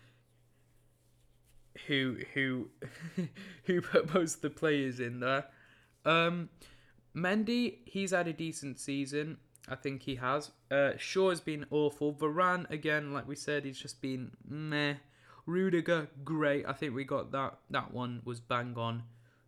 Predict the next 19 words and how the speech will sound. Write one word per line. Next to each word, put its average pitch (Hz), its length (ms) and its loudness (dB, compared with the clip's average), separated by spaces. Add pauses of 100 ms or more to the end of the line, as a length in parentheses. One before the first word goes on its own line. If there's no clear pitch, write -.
Trent, 165 480 2 (160)
yep, 147 320 0
he's 156 340 -4
bang 131 380 -2
on. 131 260 -2
So - 240 0
who's 214 300 -2
actually 180 420 0
in 165 160 -2
the 151 80 -4
team 147 280 -6
of 135 40 -6
the 131 80 -8
season 127 460 -4
from 120 220 -6
this 117 180 -6
team? 117 240 -4
We've 127 180 -4
got, 143 300 2